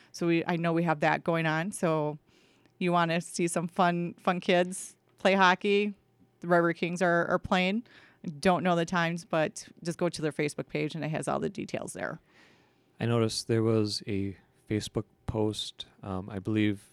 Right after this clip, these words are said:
Speaker 2: community media page had a, uh, a, a video presentation. So they went through the playoff situation and all those details. And,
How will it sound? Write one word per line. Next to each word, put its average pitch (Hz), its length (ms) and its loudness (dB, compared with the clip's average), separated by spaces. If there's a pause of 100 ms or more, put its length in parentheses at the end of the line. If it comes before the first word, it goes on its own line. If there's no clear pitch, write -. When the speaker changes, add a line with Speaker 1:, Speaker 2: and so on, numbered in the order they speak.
(320)
Speaker 2:
community 110 340 -2
media 107 360 2
page 117 440 -4 (1160)
had 104 300 -2
a, 101 180 2
uh, 92 120 -2 (240)
a, - 60 -8 (160)
a 117 60 -8
video 104 260 0
presentation. 107 800 -4
So 104 180 -6
they 104 80 -2
went 101 220 -2
through 107 420 -2 (580)
the 98 140 -2
playoff 101 560 -2 (1080)
situation 117 880 -2
and 101 120 -6
all 107 140 -2
those 107 180 -2
details. 117 560 -2
And, 87 220 -4